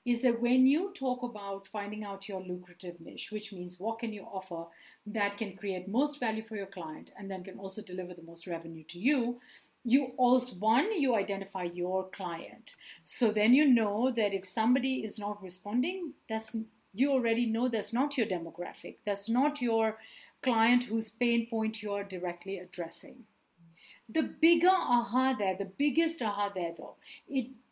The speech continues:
this process you walked us through, Anne-Marie, really validated for me my own value and vision that I want to share. You un-, because in the end,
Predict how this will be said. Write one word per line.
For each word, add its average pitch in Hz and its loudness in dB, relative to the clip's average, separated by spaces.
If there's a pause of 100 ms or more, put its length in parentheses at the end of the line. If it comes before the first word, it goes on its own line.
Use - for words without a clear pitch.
this 370 4 (100)
process 302 -2
you 285 0
walked 220 -4
us 226 -4
through, 262 -2
Anne-Marie, 180 -6 (400)
really 320 6 (140)
validated 220 2
for 214 -4
me 220 -2
my 202 -2
own 247 4 (100)
value 214 -2
and 202 -4
vision 196 -4
that 185 -6 (160)
I 294 2
want 294 2
to 269 0
share. 208 2 (640)
You 285 8
un-, 285 6
because 302 6
in 247 8
the 381 8
end, 226 4